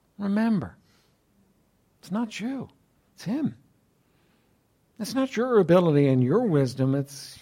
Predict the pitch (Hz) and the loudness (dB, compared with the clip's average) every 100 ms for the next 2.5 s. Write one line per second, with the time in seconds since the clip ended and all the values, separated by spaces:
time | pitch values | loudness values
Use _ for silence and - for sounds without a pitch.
0 | - - 107 123 277 381 202 127 110 117 | -20 -20 -14 -8 -4 -2 -4 -6 -16 -18
1 | - _ _ - - 175 214 147 131 147 | -20 _ _ -20 -6 -4 -2 -2 -4 -6
2 | 160 156 160 165 220 | -6 -4 -4 -6 -8